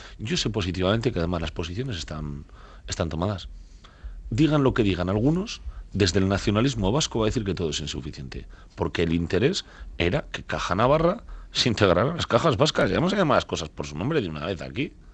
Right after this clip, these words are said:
Digan lo que digan, ¿eh? Digan lo que digan. Yo, mire, yo voy a escuchar y voy a preguntar, mi partido, con tranquilidad, sin crispación, buscando, pues, pues, oye, la máxima transparencia. Y es que, mire, a nuestro partido en transparencia no lo va a enseñar nadie, ¿eh?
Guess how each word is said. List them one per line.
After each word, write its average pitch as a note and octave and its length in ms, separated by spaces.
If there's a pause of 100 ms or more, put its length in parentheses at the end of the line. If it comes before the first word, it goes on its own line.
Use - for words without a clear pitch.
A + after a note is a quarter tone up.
(760)
Digan G3+ 180
lo D#3 80
que G#2+ 100
digan, A2 320
¿eh? C#3 160 (160)
Digan B2+ 180
lo D#3 80
que G2+ 100
digan. G2 280 (100)
Yo, D3 140
mire, C3+ 260
yo A#2+ 140
voy C#3+ 80
a A2+ 40
escuchar D2 420 (500)
y - 40
voy F2+ 120
a G2 80
preguntar, E2 560 (320)
mi F2 100
partido, A#2 540 (760)
con G2 140
tranquilidad, F2 640 (160)
sin F2 200
crispación, A2 800 (480)
buscando, E2 480
pues, D3+ 240
pues, - 160
oye, C#3+ 220 (120)
la D#2 60
máxima G2+ 360
transparencia. F#2 520 (240)
Y D#3 60
es - 80
que, - 80
mire, G#2 260 (960)
a A#2+ 60
nuestro G#2+ 240
partido A2+ 220
en C3+ 80
transparencia B2+ 420
no C#3 80
lo G#2+ 60
va F2 40
a D#2+ 40
enseñar D#2+ 260
nadie, E2 300
¿eh? G2+ 60